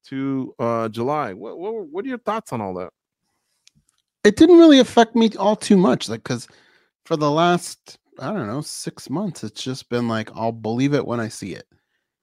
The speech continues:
Speaker 2: Right? I'm tired of getting my hopes up high here with Conor McGregor.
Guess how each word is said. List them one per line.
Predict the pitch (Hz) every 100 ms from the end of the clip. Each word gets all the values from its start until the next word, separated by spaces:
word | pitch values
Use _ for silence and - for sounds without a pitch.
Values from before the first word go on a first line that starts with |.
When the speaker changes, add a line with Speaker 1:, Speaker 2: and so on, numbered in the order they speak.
| _ -
Speaker 2:
Right? | 101 107 -
I'm | 107 101 -
tired | 120 117
of | 113
getting | 113 101
my | 104 101
hopes | 113 110 -
up | 104
high | - 104 104
here | 104
with | 98 98
Conor | - 98 98
McGregor. | 90 98 95 101